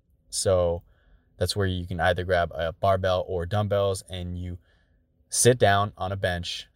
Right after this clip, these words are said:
You keep your legs parallel to the ground and you just have your hands slash a bit of your wrist hanging over your knees, and you're just curling that way up.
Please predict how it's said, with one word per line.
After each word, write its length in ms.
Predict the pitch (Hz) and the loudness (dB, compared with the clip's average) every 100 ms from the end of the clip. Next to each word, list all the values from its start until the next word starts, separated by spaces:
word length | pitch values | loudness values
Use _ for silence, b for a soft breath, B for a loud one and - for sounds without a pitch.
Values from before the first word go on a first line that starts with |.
| _ | _
You 80 | 113 | -8
keep 220 | - 117 - _ | -2 -2 -4 _
your 140 | 107 101 | 0 2
legs 200 | 98 - | 2 2
parallel 380 | 110 107 113 | 2 4 4
to 100 | 117 | 0
the 80 | 127 | -2
ground 340 | 110 98 95 95 b b b | 2 2 2 -4 b b b
and 180 | 95 | -4
you 120 | 95 92 | -2 -2
just 260 | 104 - | -2 0
have 220 | 120 107 | 2 2
your 360 | 101 98 92 90 - _ _ | 2 0 0 0 -8 _ _
hands 640 | - 117 113 139 143 - _ _ _ | 2 4 4 2 -2 -4 _ _ _
slash 360 | - 104 98 - | 0 2 2 0
a 80 | 90 | -10
bit 300 | 87 - 113 | -6 0 2
of 120 | 104 | 2
your 180 | 104 95 | 0 -4
wrist 520 | 87 101 123 - - - _ _ _ _ _ _ _ _ _ | -2 0 0 -4 -8 -18 _ _ _ _ _ _ _ _ _
hanging 340 | - 107 104 - | 4 4 4 0
over 380 | 101 101 104 101 | 0 0 0 -2
your 200 | 95 87 | -2 -4
knees, 480 | 85 104 170 - - _ _ _ - | -4 -4 -4 -6 -12 _ _ _ -6
and 140 | 101 | -2
you're 80 | 95 | -2
just 300 | 92 87 - | -2 -4 -6
curling 540 | - - 117 110 107 | -12 2 4 4 2
that 180 | 101 78 | 0 0
way 180 | 92 87 - | -2 -6 -4
up. 240 | 82 - | -6 -6